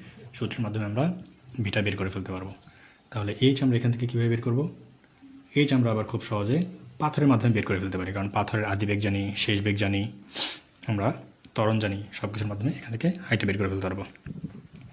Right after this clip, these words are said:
তাহলে আমরা আবার একটা শব্দ সূত্র ব্যবহার করি, again, ভি স্কয়ার সমান ইউ স্কয়ার প্লাস টু জি এইচ, আমরা হাইট বের করে ফেলবো। এখানে বলা আছে একটা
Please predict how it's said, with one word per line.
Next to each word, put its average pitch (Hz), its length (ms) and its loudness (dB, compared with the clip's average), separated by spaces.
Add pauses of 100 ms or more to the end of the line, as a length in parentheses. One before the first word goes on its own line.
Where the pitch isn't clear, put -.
(520)
তাহলে 101 300 0
আমরা 95 160 -4 (180)
আবার 110 220 2
একটা - 180 -6
শব্দ 101 160 -2 (100)
সূত্র 110 200 0
ব্যবহার 101 200 -2
করি, 139 100 2 (100)
again, 107 200 2 (920)
ভি 113 180 6
স্কয়ার 139 240 2
সমান 120 260 6
ইউ 107 140 0
স্কয়ার 120 280 -2
প্লাস 107 200 -2 (200)
টু 151 100 2 (320)
জি 113 140 4 (260)
এইচ, 156 140 4 (260)
আমরা 117 200 0
হাইট 101 200 2
বের 92 140 0
করে 95 140 -4
ফেলবো। 104 200 -2 (1080)
এখানে 110 260 -2
বলা 104 140 -2
আছে 98 160 -2
একটা - 120 -4